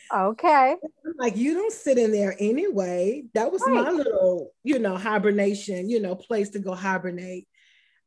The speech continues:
Speaker 2: And so, um, we just kinda revamped it. And when he came home from work, we was
Speaker 1: <laughs>
Speaker 2: like, "Surprise." <laughs>
Speaker 1: Right. This is what we're doing.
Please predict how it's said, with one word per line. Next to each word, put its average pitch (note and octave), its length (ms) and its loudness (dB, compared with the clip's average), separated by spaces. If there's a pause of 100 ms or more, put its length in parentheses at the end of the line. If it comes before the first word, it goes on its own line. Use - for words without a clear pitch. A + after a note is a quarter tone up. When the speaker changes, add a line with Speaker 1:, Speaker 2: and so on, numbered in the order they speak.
Speaker 2:
And C4+ 200 -8
so, B3 580 -6
um, G3+ 580 -4
we A#3+ 160 -4
just E4+ 240 -8
kinda A#3 720 -6
revamped G#3+ 640 -4
it. C4 160 -2
And A3 240 0
when G#3 160 0
he B3 140 -4
came A#3 320 -2
home A#3 260 -4
from G3+ 260 -4
work, A#3+ 340 0
we A#3+ 80 0
was A#3+ 160 -2
Speaker 1:
<laughs> B3 80 -2
Speaker 2:
like, G#3+ 140 -2
"Surprise." E4 800 2
<laughs> - 440 0
Speaker 1:
Right. C4 200 4 (720)
This D#4+ 220 4
is C#4+ 140 4
what F4 160 6
we're F4 140 6
doing. D4 500 8